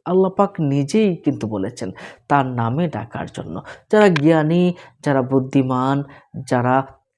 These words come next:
খুব দ্রুতই কাজ হোক এমনটা চায়, তারা তো আল্লাহ পাকের নামের আমলই করে। এটা কিন্তু শতভাগ, শতভাগ আপনি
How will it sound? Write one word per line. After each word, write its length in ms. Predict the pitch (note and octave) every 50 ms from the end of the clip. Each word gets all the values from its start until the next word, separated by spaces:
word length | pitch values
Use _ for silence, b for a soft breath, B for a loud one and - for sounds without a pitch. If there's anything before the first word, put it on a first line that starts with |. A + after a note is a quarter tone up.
| _ _ _ _ _ -
খুব 120 | - A#2+ A2
দ্রুতই 440 | G#2+ A2+ A2+ A#2+ A#2+ B2 - F3 F#3
কাজ 500 | F#3 F#3 - D#3 C#3+ D3 D#3+ F3+ F#3 F3 - - - - - - -
হোক 260 | - E3 F#3 A3 A3 - - -
এমনটা 500 | - C#3 B2+ C3 D3 D#3+ E3 - - E3
চায়, 340 | D#3 - - D3+ D3+ F3 F3+ B B B B B B _ _
তারা 220 | - B2 B2 B2+ B2
তো 300 | B2 - D#3+ E3 E3 E3 B B B
আল্লাহ 300 | - B2+ B2 A#2 A2+ G#2+
পাকের 320 | - - A2+ - - A#2
নামের 360 | A2+ A2 A#2 A2+ A2+ A#2+ B2
আমলই 380 | C#3+ B2 A2+ A#2 B2+ D3 D#3+ C#3+
করে। 480 | - - A#2 A2 - - - - - _ _ _ _ _ _ _ _ _ _ _ _ _ _ -
এটা 120 | F3+ - - -
কিন্তু 300 | B3 A#3+ A#3 A3+ - B3 B3 B3 B3 B B B B B B - - - - -
শতভাগ, 1000 | - - F#3+ F#3 F#3 - F#3+ D3+ C3+ C#3+ D3 D#3 E3 E3 E3 E3 E3 D#3 D#3+ D#3 C#3 C#3+ - - - - -
শতভাগ 600 | - D#3+ D#3 D#3 - D3+ C#3 D3 D#3 E3+ E3+ D3+ A#2 G#2 - B B B B B B B B B -
আপনি 260 | A#2+ A#2+ - - C3